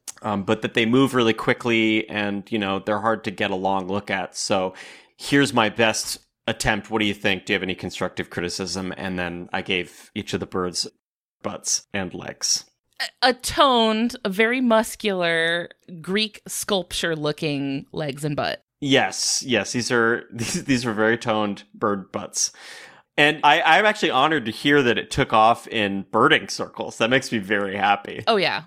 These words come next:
Speaker 1: 'Cause I, I'm not connected with the birding. I'm, I'm, I love birding, but I'm not connected with the birding on-, online world. So the idea that, uh, I could be passed around with a false knees comic, let's say,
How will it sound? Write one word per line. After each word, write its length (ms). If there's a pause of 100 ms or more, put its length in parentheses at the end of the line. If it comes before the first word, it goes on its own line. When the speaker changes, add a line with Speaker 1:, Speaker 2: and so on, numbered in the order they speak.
Speaker 1:
'Cause 160
I, 160
I'm 160
not 160
connected 440
with 140
the 80
birding. 500
I'm, 300
I'm, 240
I 140
love 260
birding, 300
but 80
I'm 100
not 220
connected 260
with 80
the 60
birding 280
on-, 220
online 640
world. 320
So 320 (340)
the 120
idea 280
that, 220
uh, 260
I 120
could 120
be 140
passed 320
around 320
with 100
a 40
false 340
knees 440 (120)
comic, 400
let's 200
say, 360